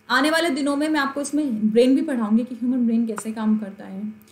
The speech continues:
उसके कौन कौन से part हैं, किस किस तरीके से आपका क्वेश्चन पूछे जा सकते हैं, तो हम सब बात करेंगे। ठीक है, and, uh, टू थर्टी का class है, ये बिल्कुल plus session है, तो अगर आप इसे ज्वाइन करना चाहते हैं बिल्कुल ज्वाइन कर सकते हैं।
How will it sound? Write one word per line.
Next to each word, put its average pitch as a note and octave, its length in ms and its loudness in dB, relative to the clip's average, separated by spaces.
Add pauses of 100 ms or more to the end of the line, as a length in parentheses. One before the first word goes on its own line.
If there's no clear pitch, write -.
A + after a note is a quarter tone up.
(260)
उसके A#3+ 120 -4
कौन G#3+ 240 0
कौन G#3+ 160 2
से B3 140 -2
part G3 380 -6
हैं, G#3+ 140 0
किस A3+ 160 -2
किस B3 180 -6
तरीके A3 280 -2
से G#3+ 160 -4
आपका G#3 260 -6
क्वेश्चन G#3+ 320 -4
पूछे G#3+ 300 -6
जा G#3 140 -6
सकते F#3+ 320 -10
हैं, C4 120 -4
तो C4 120 -8
हम A3 140 0
सब G3+ 200 -10
बात - 220 -18
करेंगे। - 380 -18
ठीक D4+ 140 -6
है, F4 140 -2 (1040)
and, D#4 280 4 (1700)
uh, G#3 300 -4 (180)
टू E4 120 -2
थर्टी F#4 240 2
का F#4+ 100 0
class D#4 340 0
है, F#4+ 80 -8 (540)
ये C#4+ 80 2
बिल्कुल D#4+ 300 0
plus C#4+ 300 2
session E4 340 -2
है, F#4 120 -2 (200)
तो C4+ 60 -2
अगर B3+ 160 2
आप B3 120 2
इसे D4+ 120 -6
ज्वाइन B3+ 260 2
करना D4 240 2
चाहते D4 300 -2
हैं D4 60 2
बिल्कुल B3 240 2
ज्वाइन C4 260 2
कर C4+ 100 0
सकते C#4 320 -4
हैं। E4+ 200 -8